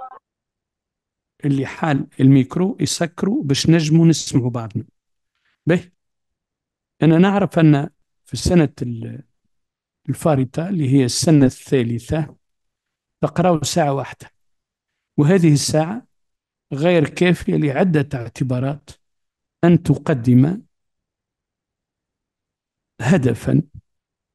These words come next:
أوبجيكتيف فلسفيًا يستقر في ذهن التلميذ. ولذلك أنا على ثقة أن المعلومات التي تكونت لديكم ما عدا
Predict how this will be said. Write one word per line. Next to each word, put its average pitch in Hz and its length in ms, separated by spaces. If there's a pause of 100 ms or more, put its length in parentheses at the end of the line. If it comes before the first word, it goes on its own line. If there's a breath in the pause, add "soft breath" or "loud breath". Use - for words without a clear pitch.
(100)
أوبجيكتيف 135 640 (340)
فلسفيًا 143 840 (1300)
يستقر 147 840 (760)
في 151 120
ذهن 139 360
التلميذ. 120 580 (800)
ولذلك 147 540
أنا 147 200
على 131 220
ثقة 208 640 (580)
أن 156 160
المعلومات 147 720
التي 139 320
تكونت 135 720
لديكم 127 520 (260 soft breath)
ما 208 520
عدا 135 320